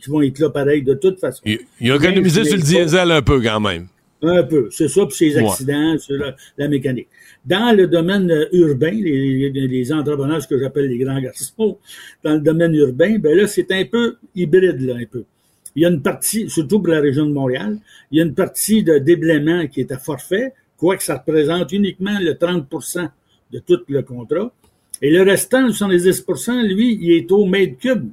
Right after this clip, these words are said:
Speaker 1: transporté. Alors là, il y en a
Speaker 2: Donc,
Speaker 1: pas.
Speaker 2: le chargement de la neige, camionnage, comme les camionneurs en vrac qui transportent la neige, eux autres, là, ils ont pas un hiver, euh, le fun point de vue revenu, là.
Speaker 1: Eux, c'est les pires. C'est les
Speaker 2: C'est les
Speaker 1: pires
Speaker 2: pires.
Speaker 1: parce que, euh, ils ont à peu près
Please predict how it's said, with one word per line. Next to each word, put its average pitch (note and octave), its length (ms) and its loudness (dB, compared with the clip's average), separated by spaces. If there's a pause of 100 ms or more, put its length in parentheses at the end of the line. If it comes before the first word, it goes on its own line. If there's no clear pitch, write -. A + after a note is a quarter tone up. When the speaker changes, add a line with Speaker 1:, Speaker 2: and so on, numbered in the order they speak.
(480)
Speaker 1:
transporté. E3 800 -2 (720)
Alors C3+ 140 -2
là, G3+ 240 4
il D#3 80 2
y C#3+ 40 -4
en D3 120 0
a - 20 0
Speaker 2:
Donc, C3+ 140 2
Speaker 1:
pas. C#3 80 4
Speaker 2:
le C#3 60 0
chargement E3 640 0
de D#3 80 0
la D3+ 140 2
neige, E3 500 0
camionnage, D3+ 760 0 (220)
comme D#3+ 120 0
les E3+ 100 2
camionneurs F#3 560 2
en D3 140 2
vrac D#3+ 260 0
qui - 100 -10
transportent C#3 440 -2
la B2 120 2
neige, D3 300 0
eux G#2+ 180 -2
autres, C#3 260 0
là, B2 140 4
ils A#2 160 2
ont A2 120 0
pas C#3+ 160 2
un C3+ 100 2
hiver, C3 360 2
euh, A#2 260 2
le A2+ 160 0
fun C#3+ 280 -2
point A#2+ 200 2
de A2 60 -6
vue B2+ 80 4
revenu, A#2+ 340 2
là. G#2+ 180 -4 (760)
Speaker 1:
Eux, G#3+ 280 4 (100)
c'est - 180 -2
les D#3 180 4
pires. C3+ 280 -2 (640)
C'est - 180 -6
les D3 140 2
Speaker 2:
C'est C#3 80 4
les F3 140 4
Speaker 1:
pires G#3+ 80 -2
Speaker 2:
pires. D#3 160 -2
Speaker 1:
parce A2+ 100 -4
que, C3 60 0 (400)
euh, D3 60 -8 (300)
ils C#3 140 2
ont D#3 80 2
à C3+ 80 0
peu D3 120 4
près D#3 240 2